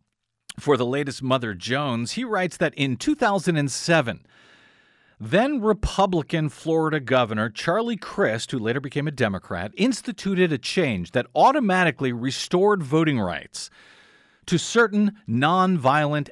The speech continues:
ex-felons. But in two thousand and eleven, uh, Rick Scott, his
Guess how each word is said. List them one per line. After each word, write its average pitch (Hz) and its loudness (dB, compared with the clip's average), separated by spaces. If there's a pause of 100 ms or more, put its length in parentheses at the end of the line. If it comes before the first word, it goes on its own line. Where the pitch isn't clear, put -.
ex-felons. 131 -2 (640)
But 135 0
in 98 -2
two 139 -6
thousand 104 -2
and 107 -2
eleven, 156 2 (840)
uh, 107 2
Rick 120 -2
Scott, 214 2
his 117 0